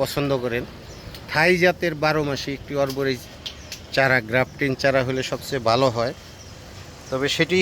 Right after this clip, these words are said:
হওয়ার সম্ভাবনা, এই চারাটি গ্রাফটিং করাই এখন বুঝতে পারলাম যে গ্রাফটিংয়ের অংশটি এখানে বোঝা যাচ্ছে। তো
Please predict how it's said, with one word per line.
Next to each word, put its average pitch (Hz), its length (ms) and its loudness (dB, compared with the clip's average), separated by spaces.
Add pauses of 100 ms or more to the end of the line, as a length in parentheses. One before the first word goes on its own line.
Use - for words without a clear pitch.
হওয়ার 175 240 8
সম্ভাবনা, 170 480 4 (140)
এই 156 120 -4
চারাটি 151 360 0 (640)
গ্রাফটিং 143 400 2 (100)
করাই 147 240 2 (100)
এখন 139 240 -6
বুঝতে 143 260 -8
পারলাম 156 240 0 (1500)
যে 123 60 -2 (100)
গ্রাফটিংয়ের 131 540 4
অংশটি 120 380 -6 (600)
এখানে 107 260 -4 (520)
বোঝা 110 280 -2
যাচ্ছে। - 340 -8 (800)
তো 107 80 -10